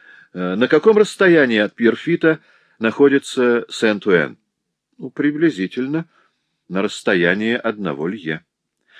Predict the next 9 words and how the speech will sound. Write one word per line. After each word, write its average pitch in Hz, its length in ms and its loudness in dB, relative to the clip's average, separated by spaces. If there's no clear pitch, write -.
А 110 100 -4
сколько 131 440 2
от 113 100 -6
Сент-Уэна 98 840 0
до 85 100 -6
Парижа? 95 580 -4
М, 135 280 -20
столько - 540 -6
же. 127 220 -16